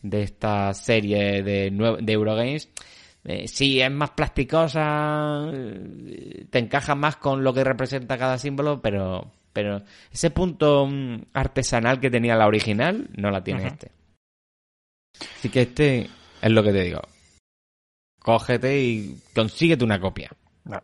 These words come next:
Speaker 2: esto lo probaré.
Speaker 1: Yo,
Speaker 2: Ganas
Speaker 1: yo
Speaker 2: de
Speaker 1: te
Speaker 2: probar, ganas de probarlo no me faltan este, porque es, bueno, ya te digo, la asignatura pendiente, un juego de los que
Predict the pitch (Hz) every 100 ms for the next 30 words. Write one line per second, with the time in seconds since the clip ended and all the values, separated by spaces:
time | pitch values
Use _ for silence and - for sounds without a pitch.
0 | - 107 - 131 110 101 - 120 110 -
1 | 107 104 104 - _ _ _ _ _ _
2 | 120 127 147 151 143 139 135 139 160 -
3 | 135 143 160 151 135 123 139 156 127 113
4 | - 98 95 98 101 - - 104 - 110
5 | 123 - 113 95 95 98 98 98 98 101
6 | 95 107 101 107 107 101 101 110 104 104
7 | 117 113 110 110 - - 110